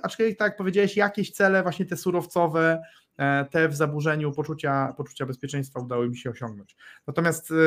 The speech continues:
nie udało nam się, nam się z kolei nie udało porozmawiać o średnim i długim terminie. E, sygnalizowaliśmy tylko, że naszym zdaniem, em,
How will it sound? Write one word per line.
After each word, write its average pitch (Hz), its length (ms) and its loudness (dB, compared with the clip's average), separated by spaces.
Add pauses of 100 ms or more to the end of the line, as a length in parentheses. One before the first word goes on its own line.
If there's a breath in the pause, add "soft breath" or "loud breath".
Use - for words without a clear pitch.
(180)
nie 175 340 4
udało 214 300 6
nam 196 160 4
się, - 180 0
nam 190 200 8
się 190 100 -2
z - 60 -6
kolei 160 260 2
nie 196 140 6
udało 170 360 4
porozmawiać 156 480 0
o 139 80 -12
średnim 180 460 0
i 156 60 -4
długim 156 340 0
terminie. 143 560 -2 (480 soft breath)
E, 135 580 2
sygnalizowaliśmy 165 760 0
tylko, 160 260 -2
że 151 120 2
naszym 156 320 0
zdaniem, 143 520 2
em, 127 640 -4